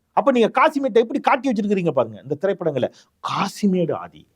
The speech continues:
நான் அதான் கேட்பேன், ஏன் ஆதிடா மயிலாப்பூர் ஆதி, ஆதிடா நங்கநல்லூர் ஆதி, ஆதிடா மாம்பழம் ஆதி, ஆதிடா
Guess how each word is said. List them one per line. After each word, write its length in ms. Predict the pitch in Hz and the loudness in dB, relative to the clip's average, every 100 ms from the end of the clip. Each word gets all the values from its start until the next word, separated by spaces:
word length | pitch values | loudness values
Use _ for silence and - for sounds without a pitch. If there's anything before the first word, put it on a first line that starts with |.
| - | -2
நான் 200 | 220 226 | 2 4
அதான் 120 | 269 | 4
கேட்பேன், 300 | 226 165 127 | 4 4 0
ஏன் 300 | 165 226 220 _ _ | 2 2 0 _ _
ஆதிடா 580 | 110 147 170 160 120 98 - _ - | 0 2 2 2 0 -2 -6 _ -2
மயிலாப்பூர் 560 | 151 190 175 170 151 | 2 4 2 0 -4
ஆதி, 260 | 127 117 107 - | -2 -2 -6 -12
ஆதிடா 440 | - 160 190 165 120 117 | 0 2 2 0 -2 -2
நங்கநல்லூர் 560 | 120 185 202 185 175 160 | -6 -2 0 0 2 2
ஆதி, 300 | 135 120 101 | 2 0 -8
ஆதிடா 500 | - 160 202 175 139 | -2 0 2 0 0
மாம்பழம் 500 | 120 160 220 208 196 | 2 2 2 2 2
ஆதி, 320 | 160 139 107 - | 2 -2 -6 -8
ஆதிடா 420 | 127 220 214 170 | 0 2 4 2